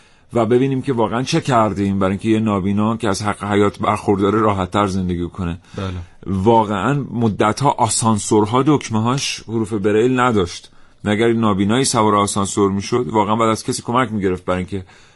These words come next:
Speaker 1: بتونه، اه، بره به اون طبقه‌ای که مد نظرشه. یا این سیستم‌های صوتی اون موقع وجود واقعاً نداشت، نمی‌دونست کجا ایستاده.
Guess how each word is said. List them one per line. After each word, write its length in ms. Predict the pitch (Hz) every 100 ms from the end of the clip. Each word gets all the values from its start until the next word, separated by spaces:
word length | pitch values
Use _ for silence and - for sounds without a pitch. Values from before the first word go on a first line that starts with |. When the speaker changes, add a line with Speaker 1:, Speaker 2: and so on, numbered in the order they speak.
| _
Speaker 1:
بتونه، 480 | 107 104 107 101 98 _ _ _ -
اه، 240 | 90 90 90
بره 520 | 95 101 95 107 107
به 80 | 92
اون 140 | 104
طبقه‌ای 440 | 104 98 92 95 101
که 100 | 104
مد 240 | 90 87
نظرشه. 480 | 90 87 90 85 95
یا 60 |
این 80 | 117
سیستم‌های 480 | 123 - 107 113 104
صوتی 360 | - 104 95 120
اون 80 |
موقع 160 | 113 101
وجود 320 | 113 104 113
واقعاً 360 | 113 95 92 101
نداشت، 400 | 117 120 95 127
نمی‌دونست 420 | 131 101 95 92
کجا 300 | - 101 104
ایستاده. 540 | 101 - - 85 76